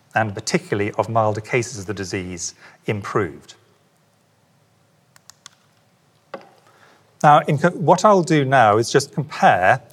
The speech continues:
uh, this, uh, infection, covid nineteen, um, with six other coronaviruses which, uh, affect humans. These are, there are many other coronaviruses in animals, but in humans there are six. And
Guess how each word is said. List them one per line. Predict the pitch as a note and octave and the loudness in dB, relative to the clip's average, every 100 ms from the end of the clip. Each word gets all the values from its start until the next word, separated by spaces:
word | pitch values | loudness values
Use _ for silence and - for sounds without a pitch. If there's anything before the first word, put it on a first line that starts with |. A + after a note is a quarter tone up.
| _ _ - _ | _ _ -20 _
uh, | B2+ A2+ A#2 - | 2 2 2 -2
this, | - F3+ F#3 - - | 2 2 0 -6 -6
uh, | - G2+ - | -2 0 0
infection, | A2 - A2 - C3+ | -4 -2 -4 -6 -10
covid | B2 D3 C3+ B2 | 0 2 2 2
nineteen, | A#2+ A#2 - C3 G2+ B2 D#3 - - - _ - | 0 -2 -2 -2 -2 -4 -8 -14 -20 -20 _ 4
um, | B2 C#3+ - | 4 2 -2
with | - C3 | 0 0
six | - G3+ - - - _ | 2 0 0 -6 -8 _
other | E3+ E3+ D#3 | 2 4 2
coronaviruses | D#3 B2+ A#2 G#2 F#2 F2+ F2 A2 A2+ - - _ _ _ _ | 0 -2 0 0 0 0 -4 -4 -4 -6 -16 _ _ _ _
which, | B2+ - - - | -2 -2 -6 -4
uh, | A2+ A#2 | -2 -2
affect | - A#2+ - | -2 -2 -2
humans. | - F#2 D#2+ - | -6 -6 -8 -8
These | B2+ B2+ | -6 0
are, | B2+ A#2 | 2 2
there | A#2 | 2
are | A#2 | 2
many | B2+ D#3 | 2 4
other | D3 C#3 | 4 4
coronaviruses | - B2+ A#2 A#2 A2 - G#2 | 0 -2 2 2 2 0 -2
in | A2+ | 0
animals, | C3 G2 F2+ G2+ - - - _ - | 0 0 -2 -4 -8 -16 -20 _ -4
but | A2+ | -4
in | A2 | -2
humans | C#3 D3 C3+ A#2+ - | -2 0 -2 -4 -2
there | G#2+ | 0
are | G2+ | 0
six. | - G2 - - - - _ _ _ _ _ - _ _ _ _ - | -2 -8 -10 -14 -14 -16 _ _ _ _ _ -20 _ _ _ _ 2
And | C#3 D3+ D3+ | 4 4 2